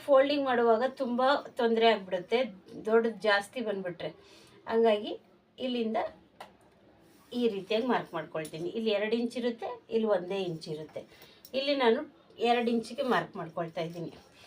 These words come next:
ಇಷ್ಟೇ ನೋಡಿ ಫ್ರೆಂಡ್ಸ್, ಡ್ರೆಸ್ ಕಟ್ಟಿಂಗ್ ಅನ್ನೋದು ತುಂಬ ಈಸಿ ಇರುತ್ತೆ. ಬೇಕಾದ್ರೆ ನೀವು ಹೊಸ್ದಾಗಿ ಕಲಿಯೋರು ಡ್ರೆಸ್ ಕಟ್ಟಿಂಗಿಂದ ಕಲಿಯೋ, ಕಲಿತೀನಿ ಅಂದರೆ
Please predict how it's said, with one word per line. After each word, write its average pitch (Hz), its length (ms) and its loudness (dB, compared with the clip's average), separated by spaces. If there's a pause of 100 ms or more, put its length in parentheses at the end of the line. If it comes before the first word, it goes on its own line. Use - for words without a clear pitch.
(360)
ಇಷ್ಟೇ - 280 -2
ನೋಡಿ 202 180 0 (100)
ಫ್ರೆಂಡ್ಸ್, 190 260 -6 (420)
ಡ್ರೆಸ್ 269 320 0
ಕಟ್ಟಿಂಗ್ 302 340 2
ಅನ್ನೋದು 262 240 -6 (120)
ತುಂಬ 247 180 0 (220)
ಈಸಿ 233 320 6
ಇರುತ್ತೆ. 214 320 0 (1000)
ಬೇಕಾದ್ರೆ 285 440 0 (180)
ನೀವು 277 220 0
ಹೊಸ್ದಾಗಿ 339 420 0
ಕಲಿಯೋರು 302 340 4 (120)
ಡ್ರೆಸ್ 262 280 -2
ಕಟ್ಟಿಂಗಿಂದ 277 480 0 (120)
ಕಲಿಯೋ, 233 240 2 (280)
ಕಲಿತೀನಿ 233 500 0
ಅಂದರೆ 302 160 0